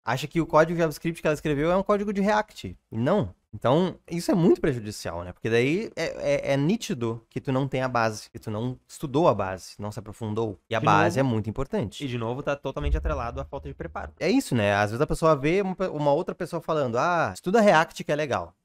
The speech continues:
Speaker 1: Aí tu vai lá estudar React, mas tu nem sabe que o React é baseado em cima do JavaScript.
Speaker 2: Ou tu deveria ver, "Ah, por que que eu deveria estudar React? Quais são os motivos?"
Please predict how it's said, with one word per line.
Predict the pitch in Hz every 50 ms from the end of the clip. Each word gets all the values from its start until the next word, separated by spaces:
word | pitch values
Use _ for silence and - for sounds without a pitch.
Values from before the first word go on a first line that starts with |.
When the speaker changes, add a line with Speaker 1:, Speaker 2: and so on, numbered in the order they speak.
| _ _ -
Speaker 1:
Aí | 107
tu | - -
vai | 120 123 120
lá | 127 123
estudar | 123 - - 139 131
React, | 143 156 151 151 165 - - - 226
mas | 208 180
tu | - - 190
nem | 202 254
sabe | - - 214 190 185 -
que | - 151
o |
React | 139 139 127 131 135 - - - 165 170 _ _ -
é | - 127 131
baseado | 127 135 135 123 131 123 127 131
em | 139
cima | - 127 135
do | 123 123
JavaScript. | 131 131 123 - - 117 101 - - - - _ _ _ _ -
Speaker 2:
Ou | - 147
tu | 147 - 180
deveria | 156 156 160 165 170
ver, | 165 185 202
"Ah, | 202 233 214 110 95 _ _ _
por | _
que | - 151
que | 147 180
eu |
deveria | 170 147 131 127 123 123
estudar | - - 113 113
React? | 104 101 92 87 _ _ - _ _
Quais | - 110 104
são | - 147
os | 156 156
motivos?" | 147 147 147 143 143 - - 160 151 131 104 98 - - - - _